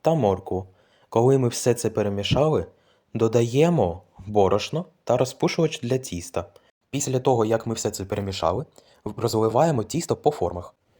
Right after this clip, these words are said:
та ставимо у розігріту жарову шафу на сорок хвилин. Коли ми дістали коржі з печі, даємо їм трохи охолонути. Потім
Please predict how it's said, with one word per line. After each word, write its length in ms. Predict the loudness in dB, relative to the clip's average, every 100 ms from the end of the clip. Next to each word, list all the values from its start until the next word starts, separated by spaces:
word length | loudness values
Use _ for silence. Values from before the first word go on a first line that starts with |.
| _
та 80 | -6
ставимо 420 | -2 0 0 0 0
у 80 | 2
розігріту 540 | 2 0 0 -4 -8 -8
жарову 380 | -6 -2 0 -2
шафу 400 | -2 -2 -2 -4 -6
на 80 |
сорок 240 | -2 -2 -2
хвилин. 360 | -4 -6 -6 -14 _ _ _ _ _ _ _ _
Коли 260 | 2 4 4
ми 140 | 2
дістали 460 | -2 -4 -2 0 0
коржі 400 | 0 0 0 -4
з 100 | -6
печі, 460 | -6 -4 -4 -6 -8 _ -8
даємо 480 | -2 0 2 2 0
їм 380 | -4 -4 -2 -2
трохи 340 | 0 0 0
охолонути. 800 | -2 0 2 2 0 -4 -12 -18 _ _
Потім 500 | -2 -2 -2 -10 -12